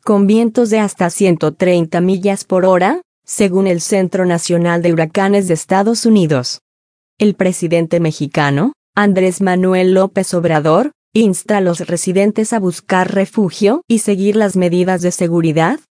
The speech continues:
mientras la Marina despliega un plan para hacer frente a la emergencia. La región enfrenta riesgos mortales con marejadas ciclónicas y olas masivas. Aunque se espera que Otis se disipe pronto,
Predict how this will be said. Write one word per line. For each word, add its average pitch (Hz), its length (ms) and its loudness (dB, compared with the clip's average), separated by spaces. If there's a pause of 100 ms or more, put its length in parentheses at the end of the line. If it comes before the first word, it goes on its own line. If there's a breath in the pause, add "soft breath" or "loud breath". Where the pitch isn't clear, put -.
mientras 202 540 0
la 165 100 0
Marina 185 420 0
despliega 202 640 0
un 208 160 2
plan 180 380 0 (100)
para 196 240 2
hacer 185 300 -2
frente 185 440 -2
a - 20 0
la 170 160 2
emergencia. 156 800 -2 (440)
La 233 220 2
región 220 440 2
enfrenta 220 600 0
riesgos 196 520 -2
mortales 214 600 0
con 208 200 0
marejadas 190 640 0
ciclónicas 190 760 -2
y 190 100 2
olas 202 360 2
masivas. 180 720 -2 (480)
Aunque 214 380 2
se 208 100 -4
espera 226 460 0
que 175 160 0
Otis 180 340 0
se - 160 -2
disipe 170 560 -2
pronto, 175 600 0